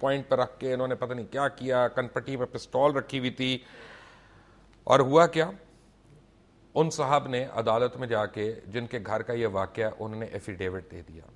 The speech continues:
उन्होंने एफिडेविट ये दिया, उन्होंने कहा कि जी थाना एयरपोर्ट में जानिब मोहम्मद अकमल स्क्वाड इंचार्ज हमरा चौधरी अफजल एमपीए दर्ज रजिस्टर थाना एयरपोर्ट हुआ है, जिसमें इस बात का जिक्र किया गया है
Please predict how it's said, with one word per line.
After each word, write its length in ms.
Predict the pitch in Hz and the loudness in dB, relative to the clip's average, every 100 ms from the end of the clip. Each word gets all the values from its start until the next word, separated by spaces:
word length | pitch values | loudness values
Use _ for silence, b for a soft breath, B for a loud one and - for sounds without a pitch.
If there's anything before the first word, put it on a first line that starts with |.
| - | -12
उन्होंने 260 | 107 110 110 | -6 -2 0
एफिडेविट 460 | 107 110 107 117 120 | -2 0 0 0 -2
ये 100 | 123 | -6
दिया, 360 | 113 131 135 135 B B - | 2 4 4 0 B B -6
उन्होंने 240 | 110 120 | -2 -2
कहा 240 | 113 117 123 | 2 4 4
कि 160 | 120 | 2
जी 140 | 113 123 | -4 -6
थाना 380 | 98 113 135 123 | -2 2 2 4
एयरपोर्ट 460 | 123 123 127 127 | 6 6 6 4
में 160 | 120 113 | 2 0
जानिब 300 | 113 110 123 | 2 4 2
मोहम्मद 340 | 113 117 123 110 | 0 0 0 0
अकमल 220 | - 123 | -2 -6
स्क्वाड 400 | - - 120 127 | -6 2 4 4
इंचार्ज 440 | 120 123 127 123 | 0 6 6 6
हमरा 340 | 104 107 117 127 | 2 2 4 4
चौधरी 380 | 127 120 127 | 2 0 0
अफजल 420 | 131 135 107 165 165 | 2 2 6 4 6
एमपीए 560 | 135 135 139 139 151 B B B B - | 2 2 2 4 2 B B B B 2
दर्ज 320 | 101 143 131 | 8 8 6
रजिस्टर 340 | 123 123 - | -2 -2 -2
थाना 360 | 135 123 123 131 | 0 2 4 2
एयरपोर्ट 420 | 110 120 - 135 123 | 4 2 4 0 4
हुआ 160 | 127 | 6
है, 80 | 131 | 6
जिसमें 320 | 120 120 131 | 4 -2 -2
इस 80 | 120 | 2
बात 220 | 117 117 | 4 4
का 100 | 120 | 2
जिक्र 300 | 107 113 175 | -2 2 0
किया 280 | 135 143 135 | 2 2 4
गया 220 | 117 120 | 6 6
है 220 | 117 123 | 6 6